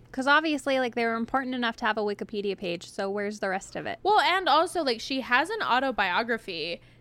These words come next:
Speaker 2: that has been translated to French.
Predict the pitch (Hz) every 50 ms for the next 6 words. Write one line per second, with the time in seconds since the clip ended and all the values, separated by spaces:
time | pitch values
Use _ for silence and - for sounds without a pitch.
0 | - - - 233 233 208 202 175 - - - 240 233 226 - 247 240 226 208 -
1 | - 226 175 226 262 247 240 233 220 202 190 196 - 220 - - - 226 214 190
2 | 160 107 98 - - - -